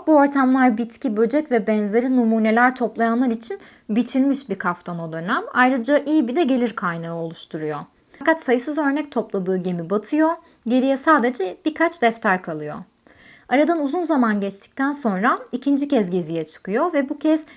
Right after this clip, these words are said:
yüz binin üstünde örnek toplayarak yıllarca Uzak Doğu'da yaşamını sürdürüyor.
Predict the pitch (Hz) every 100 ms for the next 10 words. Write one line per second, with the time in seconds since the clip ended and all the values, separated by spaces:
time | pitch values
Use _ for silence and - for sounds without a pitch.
0 | _ 220 247 320 254 262 233 208 208 202
1 | 190 185 208 277 302 320 302 294 294 339
2 | 339 _ _ - 262 302 320 240 233 233
3 | 294 294 233 233 349 254 220 196 180 -
4 | 170 156 147 131